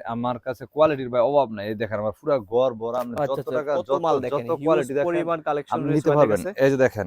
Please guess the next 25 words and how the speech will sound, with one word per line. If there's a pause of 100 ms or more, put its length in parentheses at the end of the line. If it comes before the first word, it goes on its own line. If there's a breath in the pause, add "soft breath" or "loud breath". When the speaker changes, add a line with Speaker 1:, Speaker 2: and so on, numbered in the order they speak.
Speaker 1:
আপনার
একটা
মাল
দেখাই। (160)
Speaker 2:
আচ্ছা,
আচ্ছা। (120)
Speaker 1:
এই
যে
দেখেন, (480)
এসব
মাল
কাস্টমার
নিলে
ব্যবসা
করতে
পারবো।
এই
যে
দেখেন, (520)
এটা
হলো
আপনার, (720)
এই
যে
দেখেন,